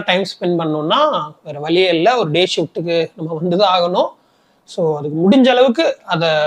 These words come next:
அது மேல ஒரு மனசு வைங்க. கண்டிப்பா உங்களுக்கு ஒரு டே ஷிஃப்ட் கிடைக்கும். அப்போ நம்ம முன்னாடி சொன்ன விஷயங்களை இப்பயும் அப்ளை பண்ணீங்கன்னா, டே ஷிஃப்ட்லயும் நீங்க அப்ளை பண்ணீங்கன்னா, வேற லெவலுக்கு உங்களுக்கு ஹெல்த் இம்ப்ரூவ் ஆகும்.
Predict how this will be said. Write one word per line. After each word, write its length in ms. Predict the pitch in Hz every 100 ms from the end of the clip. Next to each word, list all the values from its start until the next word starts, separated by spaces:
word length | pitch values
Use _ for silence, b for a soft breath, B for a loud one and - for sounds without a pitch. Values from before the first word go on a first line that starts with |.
| 143 139 143 _
அது 180 | 170 160
மேல 260 | 180 226 247
ஒரு 140 | 185
மனசு 440 | 160 208 - 277
வைங்க. 260 | 208 185 190 311 -
கண்டிப்பா 520 | - 175 175 165 262
உங்களுக்கு 440 | 202 175 156 151 233
ஒரு 380 | 196 156 139 131 - -
டே 220 | 170 196 196
ஷிஃப்ட் 200 | 202 156
கிடைக்கும். 460 | 160 156 151 311 349 _ _
அப்போ 580 | - 170 - 330 392 605 -
நம்ம 380 | 226 190 175 196
முன்னாடி 240 | 254 285
சொன்ன 260 | - 240 208
விஷயங்களை 520 | 202 - 208 196 226 - - _ -
இப்பயும் 540 | 220 202 - 277 294 285
அப்ளை 240 | 190 - 214
பண்ணீங்கன்னா, 480 | 196 185 170 165 165
டே 260 | 156 208 226
ஷிஃப்ட்லயும் 260 | 226 - 262
நீங்க 180 | 262 180
அப்ளை 300 | 180 202 165
பண்ணீங்கன்னா, 680 | 156 147 165 302 285 151 -
வேற 440 | 170 143 190 233 233
லெவலுக்கு 360 | 202 208 208
உங்களுக்கு 320 | 202 170 151
ஹெல்த் 280 | 175 185 185
இம்ப்ரூவ் 260 | 156 170 160
ஆகும். 320 | 160 170 -